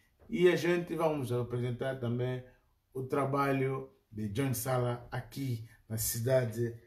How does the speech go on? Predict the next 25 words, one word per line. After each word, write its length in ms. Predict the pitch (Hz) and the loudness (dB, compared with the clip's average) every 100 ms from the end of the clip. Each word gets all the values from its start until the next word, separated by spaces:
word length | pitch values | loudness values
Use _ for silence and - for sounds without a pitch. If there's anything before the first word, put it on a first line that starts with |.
| _ _ | _ _
de 240 | 90 95 90 | -10 -6 -6
Dortmund. 960 | 85 92 151 151 151 123 104 92 90 - | -2 6 6 6 2 -6 -4 -6 -6 2
Quando 200 | 226 247 | 4 4
chegamos 440 | 220 208 226 202 | 2 4 6 6
aqui, 340 | 190 196 208 233 | 4 2 2 2
eu 80 | |
só 160 | 180 180 | -2 -2
posso 300 | 185 175 170 | -2 -2 -2
vos 100 | 139 | -6
dizer 560 | 123 131 156 156 156 - - - - - | -4 0 2 0 -4 -20 -20 -20 -12 -4
muito 260 | 151 160 | -2 0
obrigado, 540 | 151 143 143 151 147 139 | 0 2 2 4 2 -2
vocês 240 | 127 - | -8 -10
que 120 | - | -12
estiveram 340 | - 131 143 135 | -8 -2 0 2
aí, 240 | 135 135 | 0 -2
Kulumbimbi. 840 | - 143 143 147 165 151 120 107 - - | -2 0 2 2 0 0 -2 -4 -8 -8
<laughs> 840 | - 147 - 226 190 - - - | -6 -8 -4 -2 -2 -6 -16 0
Kulumbimbi. 880 | 156 170 170 160 190 180 160 139 123 | 4 6 4 6 6 6 4 0 -2
Obrigado, 540 | 135 190 196 165 147 | 2 4 6 6 6
obrigado, 480 | 151 170 175 160 139 | 4 4 6 6 6
John, 340 | 151 135 120 | 2 2 0
obrigado. 480 | 131 151 156 135 131 | -2 0 2 2 0
<laughs> 1500 | 120 - 113 - - 120 - 120 123 120 113 110 - - - | -8 -10 -12 -12 -16 -16 -12 -10 -8 -6 -6 -6 -8 -12 -2
Obrigado. 640 | 151 156 175 175 147 120 | 2 6 8 8 8 4